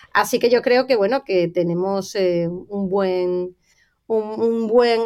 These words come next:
eh, eh, una buena excusa para no perdernos esa gala y sobre todo muchas ganas, ¿no? Muchas ganas para ver qué pasa esa noche del tres de febrero.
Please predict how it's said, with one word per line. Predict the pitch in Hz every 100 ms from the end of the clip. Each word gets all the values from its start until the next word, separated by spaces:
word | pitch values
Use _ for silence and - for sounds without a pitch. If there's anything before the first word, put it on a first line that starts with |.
| 226
eh, | 220 214 214 208 214 202 - -
eh, | 233 -
una | 233 254
buena | 254 254
excusa | 247 - 285 277 359 -
para | 269
no | 247 240
perdernos | 247 233 247 247 247 214
esa | 240 - 220
gala | 240 269
y | 302
sobre | 262 220
todo | 196 214 226 247 220 202 190 - _ _ 220
muchas | 240 262 214
ganas, | 185 180
¿no? | 220 302
Muchas | 247 254
ganas | 233 226
para | 202 208
ver | 196 190
qué | 202
pasa | 208 208
esa | 208 202
noche | 208 190 208
del | 185
tres | 202 185
de | 180
febrero. | 175 170 170 165